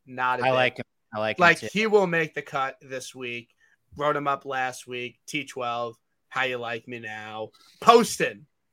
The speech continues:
Speaker 1: I like Poston at sixty-five.
Speaker 2: Wow.
Speaker 1: Two
Speaker 2: Wow.
Speaker 1: top sixes in a row.
Speaker 2: Wow.
Speaker 1: T six,
Speaker 2: That's, uh,
Speaker 1: T nine,
Speaker 2: yeah.
Speaker 1: T eight last week. I like Poston.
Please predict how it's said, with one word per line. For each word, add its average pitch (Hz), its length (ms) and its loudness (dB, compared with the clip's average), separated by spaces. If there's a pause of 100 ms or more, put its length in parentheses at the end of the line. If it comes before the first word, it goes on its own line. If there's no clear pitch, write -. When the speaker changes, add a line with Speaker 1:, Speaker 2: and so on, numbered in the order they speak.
(380)
Speaker 1:
I 165 60 4
like 208 240 8
Poston 196 460 6
at 135 100 -8
sixty-five. 156 840 2
Speaker 2:
Wow. - 60 -20 (380)
Speaker 1:
Two 240 160 2
Speaker 2:
Wow. 254 80 2
Speaker 1:
top 220 300 10
sixes 185 440 0
in 175 80 0
a 175 80 0
row. 185 340 2 (960)
Speaker 2:
Wow. 110 320 -4 (840)
Speaker 1:
T 226 200 -2
six, - 120 -4
Speaker 2:
That's, 208 200 8
uh, 107 180 0 (260)
Speaker 1:
T 226 200 -2
nine, 208 380 6
Speaker 2:
yeah. 151 40 -16 (100)
Speaker 1:
T 208 240 -8
eight 214 240 0
last 170 360 -2
week. 175 380 -8 (640)
I 151 100 4
like 170 340 2
Poston. - 580 -8